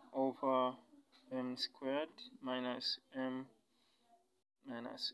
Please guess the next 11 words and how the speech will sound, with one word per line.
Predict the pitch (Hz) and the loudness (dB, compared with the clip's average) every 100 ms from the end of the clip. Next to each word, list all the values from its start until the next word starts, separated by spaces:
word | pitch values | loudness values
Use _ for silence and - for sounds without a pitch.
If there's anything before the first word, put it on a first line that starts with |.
| - | -4
m. | 123 113 - _ _ _ _ _ _ _ _ _ _ _ _ _ _ _ _ _ _ _ _ _ _ _ _ _ | -8 -8 -18 _ _ _ _ _ _ _ _ _ _ _ _ _ _ _ _ _ _ _ _ _ _ _ _ _
So | - 135 | -2 0
this | 135 - | 2 0
is | 135 | 0
going | - 131 127 | 0 0 2
to | 135 | -2
be | 117 123 120 120 - - - - - 415 381 440 403 349 - - 554 - - - _ - | 0 0 2 0 -6 -20 -20 -14 -12 -12 -16 -18 -18 -16 -16 -14 -12 -14 -18 -20 _ -2
m, | 151 160 233 269 _ _ _ _ - | 2 4 2 -2 _ _ _ _ -12
okay, | 123 143 175 - _ _ _ _ _ | -4 -4 -4 -8 _ _ _ _ _
minus | 135 131 127 117 - - | -6 -4 -4 -4 -6 -2
one, | 143 170 202 | 0 0 -2